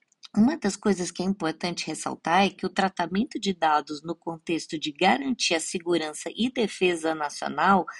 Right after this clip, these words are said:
só pode ser realizado por órgão público, empresa pública ou empresa privada, tá certo? Que esteja sobre tutela do poder público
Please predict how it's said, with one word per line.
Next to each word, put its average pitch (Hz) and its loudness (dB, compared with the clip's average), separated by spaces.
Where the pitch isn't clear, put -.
só 226 2
pode 185 4
ser 190 -2
realizado 175 0
por 220 0
órgão 190 2
público, 220 4
empresa 180 0
pública 202 2
ou 214 4
empresa 165 0
privada, 175 4
tá 127 0
certo? 156 4
Que 220 2
esteja 202 2
sobre 190 0
tutela 214 2
do 202 0
poder 202 0
público 202 -4